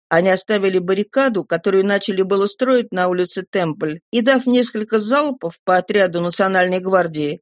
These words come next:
бежали по улице Кордери. Отряд гвардейцев нашёл на баррикаде красное знамя, пакет с патронами и триста пистолетных пуль.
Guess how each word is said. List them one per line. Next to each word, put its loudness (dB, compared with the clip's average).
бежали 0
по -2
улице 0
Кордери. 0
Отряд 0
гвардейцев 0
нашёл 0
на 2
баррикаде 0
красное 0
знамя, 0
пакет 2
с -8
патронами 0
и 0
триста 0
пистолетных -2
пуль. -2